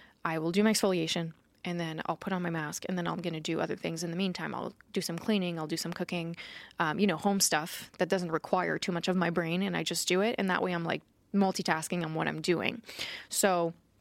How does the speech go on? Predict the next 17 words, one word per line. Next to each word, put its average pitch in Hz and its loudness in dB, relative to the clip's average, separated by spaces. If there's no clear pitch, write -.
it 202 -6
doesn't 214 6
have 220 2
to 214 0
be 202 4
sitting 190 2
in 196 4
the 196 4
bathtub 190 0
for - -2
twenty 185 0
minutes 165 -2
if 175 -4
you 180 2
don't 165 -2
like 160 0
to 156 0